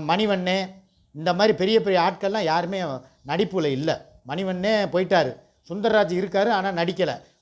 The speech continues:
சூரியனே நடிக்க கதாநாயகனா போயிட்டாரு. இனி வந்து காமெடி நடிப்புக்குங்கிற ஒரு இடம் காலியா கிடக்கு.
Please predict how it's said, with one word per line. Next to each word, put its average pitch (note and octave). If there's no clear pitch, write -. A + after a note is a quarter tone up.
சூரியனே A#3
நடிக்க G3
கதாநாயகனா F3
போயிட்டாரு. C3+
இனி G#3
வந்து G#3+
காமெடி B3
நடிப்புக்குங்கிற G#3
ஒரு F3+
இடம் F#3
காலியா A3
கிடக்கு. C#3